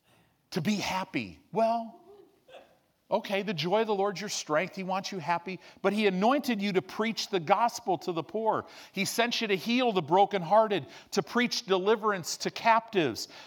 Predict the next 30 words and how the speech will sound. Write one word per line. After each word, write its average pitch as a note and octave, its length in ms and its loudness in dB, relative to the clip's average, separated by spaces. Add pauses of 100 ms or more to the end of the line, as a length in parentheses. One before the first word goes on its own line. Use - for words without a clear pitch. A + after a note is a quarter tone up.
(160)
to G#3+ 140 0
recover G3+ 640 0
sight G#3 600 -2 (260)
to F#3 120 0
blind G3+ 500 2
people, C#3 640 -2 (480)
and D#3+ 140 0
to E3 60 0
set - 500 4
free A3+ 280 0
them F#3 320 0
that F#3+ 120 0
are F#3 100 2
bruised. E3 760 -4 (520)
See, B3 280 0
the G#3+ 220 0
issue A3+ 340 0
is D3+ 120 -4
not A3+ 300 2
the F#3+ 140 -4
oil. G#3 480 4 (180)
The F3+ 180 0
issue A3+ 340 0
are F3+ 180 6
the F3 100 6
hands. F#3+ 880 0 (640)
"The F3 140 4
Holy C4 420 4
Spirit A#3+ 640 -2
is F#3+ 300 -2